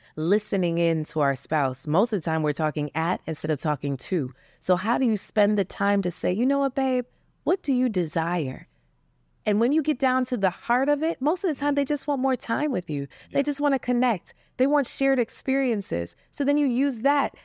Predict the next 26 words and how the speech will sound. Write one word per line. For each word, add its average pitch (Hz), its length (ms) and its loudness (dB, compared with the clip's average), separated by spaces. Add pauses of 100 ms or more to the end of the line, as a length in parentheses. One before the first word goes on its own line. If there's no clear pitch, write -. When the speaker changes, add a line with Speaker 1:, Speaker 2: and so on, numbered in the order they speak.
(120)
Speaker 1:
and 226 140 2
you 254 100 2
weave 254 380 0
that 233 220 4
into 233 200 0
the 214 120 0
shared 240 360 0
vision 233 280 0
that 214 240 -2
you 208 80 2
have 240 340 0
to 240 100 -4
say, 247 180 0
"Okay, 247 180 0
well, 226 200 0
let's 254 240 0
create 233 340 -2
this 202 200 -2
life 196 240 2
together. 180 540 0 (260)
Here's 233 340 0
your 226 200 2
part. 254 360 0 (200)
Here's 220 340 0
my 214 220 2
part. 226 340 0